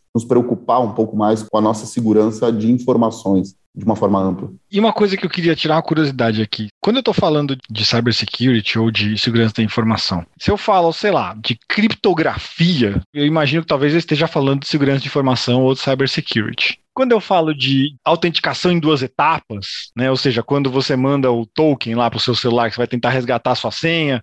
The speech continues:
Speaker 2: o computador vai e te manda um número no teu S M S,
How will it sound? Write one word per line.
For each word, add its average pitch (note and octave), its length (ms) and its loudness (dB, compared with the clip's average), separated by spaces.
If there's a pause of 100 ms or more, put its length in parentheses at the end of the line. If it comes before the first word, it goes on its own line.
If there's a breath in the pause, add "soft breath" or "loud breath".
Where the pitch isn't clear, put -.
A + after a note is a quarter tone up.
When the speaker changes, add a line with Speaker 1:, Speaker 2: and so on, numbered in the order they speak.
Speaker 2:
o B2+ 80 0
computador C3 420 0
vai C#3 180 0
e C#3 40 -4
te - 100 -4
manda C#3 360 0
um B2 100 -2
número C3+ 380 2
no A#2+ 120 0
teu A#2+ 440 0
S A#2+ 240 0
M A#2+ 200 0
S, D3+ 560 0